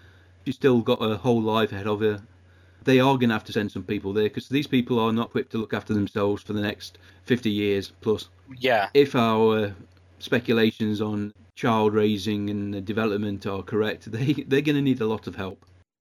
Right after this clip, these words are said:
Speaker 2: Yeah, I mean, they're pretty much gonna have their hands held for the next generation.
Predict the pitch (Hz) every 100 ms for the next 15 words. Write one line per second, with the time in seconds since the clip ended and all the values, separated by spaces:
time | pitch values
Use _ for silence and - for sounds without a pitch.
0 | _ - 135 127 139 147 160 160 - _
1 | - 165 151 - - 131 127 123 139 143
2 | - 135 117 120 113 117 - - 117 98
3 | 107